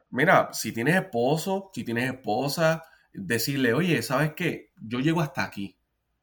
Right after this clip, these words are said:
Yo te, yo quiero que tú hagas esto." Eh, y a los niños, sentarlos. "Oye, tú eres parte de la casa y yo necesito que tú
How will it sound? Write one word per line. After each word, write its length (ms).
Yo 220
te, 280
yo 160
quiero 200
que 100
tú 120
hagas 240
esto." 440
Eh, 640
y 80
a 80
los 140
niños, 560
sentarlos. 640
"Oye, 200
tú 100
eres 140
parte 260
de 80
la 140
casa 420
y 220
yo 120
necesito 520
que 120
tú 300